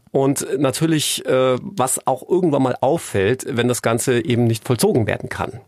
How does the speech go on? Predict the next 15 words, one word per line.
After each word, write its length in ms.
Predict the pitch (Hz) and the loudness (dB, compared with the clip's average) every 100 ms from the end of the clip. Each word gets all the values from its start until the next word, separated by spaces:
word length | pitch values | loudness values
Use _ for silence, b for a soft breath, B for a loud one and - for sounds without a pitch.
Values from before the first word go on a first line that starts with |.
| _ B B B B B - | _ B B B B B -2
Und 200 | 113 - | -2 0
irgendwann 380 | 127 180 165 156 | 2 2 2 2
kam 200 | 127 120 | 2 2
der 140 | - | 0
Abteilungsleiter 800 | - - 87 101 113 139 143 151 | -4 -8 -2 0 2 0 2 2
in 80 | 117 | 2
ihr 80 | 104 | 2
Büro, 320 | 95 101 131 | 0 0 0
sie 160 | 120 98 | 0 -2
war 80 | |
natürlich 260 | 101 - 101 | -2 -4 -2
mal 180 | 92 90 | -2 0
wieder 200 | 95 98 | -2 -4
nicht 200 | 101 - | -4 0
da 280 | - 147 | 2 0